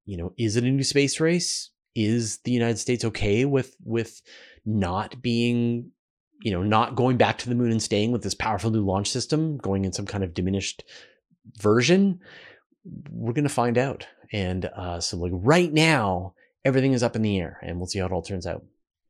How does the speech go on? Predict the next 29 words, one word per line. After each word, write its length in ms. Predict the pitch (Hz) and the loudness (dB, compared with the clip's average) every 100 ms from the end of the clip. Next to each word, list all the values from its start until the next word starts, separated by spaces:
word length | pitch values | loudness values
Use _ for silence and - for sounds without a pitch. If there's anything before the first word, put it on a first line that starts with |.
| _ _ _ | _ _ _
Greg 180 | - 123 | -4 0
Johnson, 400 | 117 110 104 87 - - - - - _ _ | 2 2 0 -6 -14 -20 -20 -20 -20 _ _
"J 140 | - 180 | 8 10
W 180 | 185 170 | 10 10
S 160 | 156 | 6
T 140 | - 151 | 4 6
has 160 | 143 | 4
already 420 | - 147 156 202 | 4 2 4 6
been 140 | 202 196 | 8 6
struck 280 | - 196 - | 6 2 2
by 120 | 120 | 0
small 420 | - 123 123 117 | 0 0 0 2
items. 340 | 131 110 87 | 0 -2 -4
Will 120 | - 104 | -4 -2
it 80 | |
survive 360 | - 101 90 131 | 0 -2 0 -2
as 100 | 131 | -2
long 180 | 101 101 | 0 0
as 120 | 104 | -2
its 160 | 92 - | -4 -8
fuel 320 | - 110 113 | -4 -2 0
will 180 | 107 101 | 2 2
allow?" 440 | 87 82 127 180 - _ _ _ _ _ _ | 2 -2 -4 -8 -12 _ _ _ _ _ _
Right. 240 | 180 123 | 4 4
So 200 | - 147 | 6 8
after 560 | 135 156 - 175 165 151 - - | 8 6 6 8 8 6 2 -4
Webb 320 | 135 127 127 | 4 6 4
first 380 | 117 135 143 - | 2 2 2 2
launched, 560 | 101 90 107 - - | -2 -2 -2 -4 -8